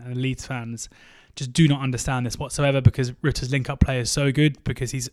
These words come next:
incredibly effective when he gets on the ball in deep areas, whereas Peru offers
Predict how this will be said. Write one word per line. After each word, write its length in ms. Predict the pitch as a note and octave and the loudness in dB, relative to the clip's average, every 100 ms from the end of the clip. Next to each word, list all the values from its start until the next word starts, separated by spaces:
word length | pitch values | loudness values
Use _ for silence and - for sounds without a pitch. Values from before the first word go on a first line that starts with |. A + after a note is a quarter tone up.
| _ | _
incredibly 420 | C#3+ B2+ D3 C3 | -8 -4 -2 0
effective 400 | B2+ - C3+ - | -2 -4 -8 -6
when 80 | C3 | -2
he 60 | B2 | -2
gets 220 | C#3 - | -4 -4
on 40 | |
the 80 | C#3 | -2
ball 340 | B2+ C3+ B2+ A#2 - - - - | 0 0 -2 -4 -12 -20 -20 -6
in 100 | C3+ | -2
deep 240 | B2 C3+ | 0 2
areas, 500 | C#3 C3 B2+ B2+ B2+ | 2 2 2 0 -2
whereas 300 | C#3 C3 B2 | -4 -2 0
Peru 400 | - - C#3 C3 B2+ _ - - | 0 0 2 0 -2 _ -20 -4
offers 500 | F#3 - E3+ D3 | -2 0 0 0